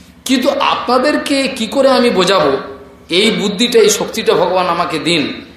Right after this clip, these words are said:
যেটা কেশব গোস্বামী মহারাজের কথা আমি তুলে দিয়েছি অনেক ম্যাগাজিনও, পত্রিকাতে, যে গৌড়ীয় গুরুবর্গ আমাদেরকে শক্তি সঞ্চার করুন, যাতে রূপ রঘুনাথের কথা দ্ব্যর্থহীন ভাষায় আমি বলতে পারি,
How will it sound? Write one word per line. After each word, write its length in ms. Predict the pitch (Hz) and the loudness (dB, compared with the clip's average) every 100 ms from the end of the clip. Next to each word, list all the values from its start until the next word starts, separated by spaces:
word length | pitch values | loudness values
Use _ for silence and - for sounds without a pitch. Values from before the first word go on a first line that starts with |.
| - - | -8 -2
যেটা 180 | 151 | -2
কেশব 260 | 143 165 190 180 | 0 0 -2 -4
গোস্বামী 300 | 175 185 170 | -6 -4 -2
মহারাজের 300 | 170 170 165 | -2 -2 -4
কথা 200 | 170 160 | -4 -2
আমি 160 | 151 156 - | -2 -4 -6
তুলে 180 | 175 | 0
দিয়েছি 300 | 202 180 - | 0 0 -4
অনেক 220 | 156 156 143 | -2 -2 -2
ম্যাগাজিনও, 500 | 147 160 165 147 117 - - - | -2 0 0 -4 -6 -12 -20 -6
পত্রিকাতে, 600 | - - 202 170 151 143 - - - - - - | -4 -2 -2 0 0 -2 -6 -12 -20 -20 -20 -14
যে 120 | 175 196 | -2 2
গৌড়ীয় 440 | 196 226 254 247 | 6 6 6 6
গুরুবর্গ 520 | 196 202 202 208 208 | 6 4 4 4 4
আমাদেরকে 800 | 202 190 185 185 180 185 180 170 | 2 2 0 0 -2 -2 0 0
শক্তি 360 | 165 180 175 214 | -2 -4 -4 -4
সঞ্চার 400 | 202 180 165 151 | -2 -2 0 0
করুন, 500 | 147 156 165 151 - - - - - | 2 2 2 -2 -8 -18 -20 -20 -4
যাতে 260 | 156 - 170 | -2 0 -2
রূপ 260 | 196 180 | -2 0
রঘুনাথের 520 | 190 170 170 165 165 | 0 2 0 0 -2
কথা 300 | - 151 151 | -4 -2 0
দ্ব্যর্থহীন 760 | 151 151 165 202 240 208 202 165 | 0 0 0 0 4 4 4 0
ভাষায় 360 | 147 - 170 156 | 0 0 0 0
আমি 160 | 151 | 0
বলতে 340 | 139 151 151 156 | -2 -4 -4 -4
পারি, 240 | 127 110 | -4 -6